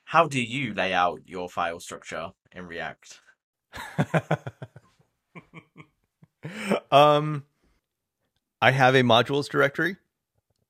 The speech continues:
Speaker 2: and I put every single module in there, and they all have, like, a mix of, you know, named and default exports.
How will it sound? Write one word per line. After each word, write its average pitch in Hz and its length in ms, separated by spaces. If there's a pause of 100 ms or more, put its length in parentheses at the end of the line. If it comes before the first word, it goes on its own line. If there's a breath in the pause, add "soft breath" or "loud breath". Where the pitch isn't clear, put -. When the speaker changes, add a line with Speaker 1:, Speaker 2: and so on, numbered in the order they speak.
(1120)
Speaker 2:
and 120 640
I 117 100
put 120 360 (300)
every 131 300
single 127 300
module 113 440
in 104 60
there, 139 300 (760)
and 113 680 (120)
they 107 240
all 110 420
have, 110 720
like, 113 200
a 107 60
mix 107 460
of, 101 520
you 110 100
know, 101 140
named 113 640
and 104 260
default 107 360
exports. - 760